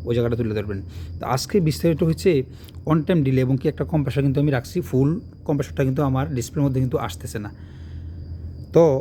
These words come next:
কম্প্রেসার তিনটা টার্মিনাল আমরা পাই, রানিং, স্টার্টিং এবং কমন। ফ্রিজের হোক, এসির হোক, ওয়াটার ডিসপেন্সার হোক, আর থ্রি পিস, আহ, কম্প্রেসার হোক এবং কি সিঙ্গেল পিস কম্প্রেসার হোক, যেটাই হোক। আচ্ছা, যাই হোক, এই জন্য আমি একটা স্যাম্পল কম্প্রেসার রাখলাম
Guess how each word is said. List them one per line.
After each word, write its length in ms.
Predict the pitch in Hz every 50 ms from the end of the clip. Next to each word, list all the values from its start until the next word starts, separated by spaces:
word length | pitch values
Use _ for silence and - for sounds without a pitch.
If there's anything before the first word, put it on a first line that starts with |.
| - - - - -
কম্প্রেসার 460 | 170 160 143 165 - - 180 185 185 151 131 143 - - - -
তিনটা 200 | - 175 151 156 143
টার্মিনাল 240 | 160 156 151 151 147 143
আমরা 100 | 139 143 -
পাই, 100 | 156 160 160 139
রানিং, 260 | 131 123 123 127 139 143 131 127
স্টার্টিং 220 | - 139 127 131 131 131
এবং 80 | 131 131 131 135 120 127
কমন। 220 | 127 123 127 151 196 - - - - - - - -
ফ্রিজের 300 | - 135 131 131 143 123 135
হোক, 120 | 175 196 - - - - - -
এসির 220 | 131 - - 139 117 127
হোক, 120 | 170 175 - - -
ওয়াটার 200 | - 127 123 131 131
ডিসপেন্সার 360 | 123 - - 170 151 127 127 135 147
হোক, 120 | 185 214 - - - - - - - 117
আর 100 | 113 113 -
থ্রি 120 | - 147 147 127
পিস, 140 | 160 147 - -
আহ, 640 | - - - - 165 139 131 123 120 117 113 113 117 127 143 - - - - -
কম্প্রেসার 280 | 143 139 135 123 139 151
হোক 80 | 185 220 - 151
এবং 100 | 123 117 107
কি 60 | 156 -
সিঙ্গেল 200 | - 139 123 117 104
পিস 100 | 127 - - -
কম্প্রেসার 320 | 120 107 113 - - 101 - -
হোক, 100 | 101 - - - - - - - - - - - - - - 127
যেটাই 260 | 135 151 - 170 143 117
হোক। 100 | 113 101 - - - - - - - - - - - - - - - - - -
আচ্ছা, 140 | 143 135 139 120
যাই 100 | 123 117
হোক, 80 | 101 -
এই 40 | 127 117
জন্য 120 | 135 147 165
আমি 80 | 170 160 151
একটা 100 | 160 - -
স্যাম্পল 220 | 131 123 123 131 127 -
কম্প্রেসার 260 | 131 127 131 - 131 135
রাখলাম 220 | 135 143 160 196